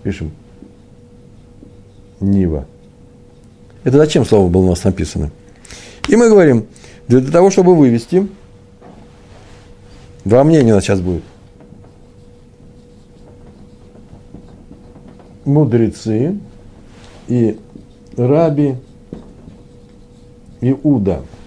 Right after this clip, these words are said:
А именно, и слово Нива. Видно вообще что-нибудь, Рабарья? Не очень видно, да? И слово Нива. Мудрецы. Давайте еще, еще напишу раз.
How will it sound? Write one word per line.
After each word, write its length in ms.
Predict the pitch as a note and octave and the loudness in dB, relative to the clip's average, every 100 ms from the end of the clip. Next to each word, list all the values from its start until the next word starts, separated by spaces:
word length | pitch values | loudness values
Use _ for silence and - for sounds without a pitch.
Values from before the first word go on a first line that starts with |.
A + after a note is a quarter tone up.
| - - - - | -20 -20 -20 -8
А 140 | - C#3+ | 0 2
именно, 340 | B2 G2+ E2+ - - - - - - - - - - - - - - - - | 2 -2 -6 -14 -20 -20 -20 -20 -20 -20 -20 -20 -20 -20 -20 -20 -20 -20 -10
и 80 | - | -6
слово 320 | F3+ A3+ A3+ | 0 2 4
Нива. 460 | F#3 C#3+ B2 C#3+ G3 - - - - - - - - - - - - - - - | 4 2 2 2 -2 -12 -20 -20 -20 -20 -20 -20 -20 -20 -20 -20 -20 -20 -16 -2
Видно 240 | F#3+ G#2 | 0 0
вообще 180 | A#2 F#2 | -2 -2
что-нибудь, 320 | - F2 D#2+ - - | 0 -2 -2 -10 -10
Рабарья? 420 | A2+ A2+ G2 E2+ D2 - - - - - - - - - - - - | -2 2 2 2 -4 -20 -20 -20 -20 -20 -20 -20 -20 -20 -20 -20 0
Не 100 | C#3+ | 2
очень 240 | C#4+ D3+ | 2 2
видно, 260 | G#2+ E2+ F2 | 2 2 -2
да? 100 | - - - - - - | -4 -8 -14 -12 -10 -6
И 80 | D3+ | 0
слово 260 | G3+ A3 | 4 4
Нива. 380 | F3 C3 A#2 D#3+ G3+ - - - - - - - - - | 4 4 2 0 -2 -20 -20 -20 -20 -20 -20 -20 -12 0
Мудрецы. 800 | F#3 A3+ F3+ D3 - B2+ B2 G3 - - - - | 2 2 2 0 -2 -2 -2 -2 -10 -10 -10 -14
Давайте 240 | A#2 G2+ G2+ | -10 -8 -8
еще, 160 | G2+ | -10
еще 320 | G2+ F2 F#2+ G2 | -14 -14 -10 -10
напишу 280 | E2+ F#2 | -10 -12
раз. 100 | F2+ | -14